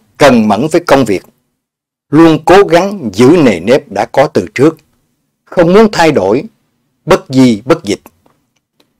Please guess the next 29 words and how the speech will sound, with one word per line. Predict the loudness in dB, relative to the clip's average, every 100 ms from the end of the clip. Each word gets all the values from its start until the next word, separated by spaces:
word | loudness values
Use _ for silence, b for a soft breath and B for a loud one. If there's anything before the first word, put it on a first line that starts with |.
| _ _ _ -6
Việt | -4 0
Linh | -2
xin | 0 -2 0
cảm | 0 0
ơn | -2
sự | -4
lắng | -4 -4
nghe | -4
của | -6 -6
quý | -4
khán | -4
thính | -4 -4
giả, | -4 -8 -10 -8
và | -6 -6 -10 -14 _
trước | -4 -2
khi | -2
rời | -2 -4
làn | -6 -8
sóng, | -4 -4 -4
Việt | -6
Linh | -4 -2
có | -2
đôi | -2 -4
lời | -6 -10 -12
nhắn | -10 -8
nhủ | -8 -8
cùng | -10 -8
quý | -8
vị. | -6 -6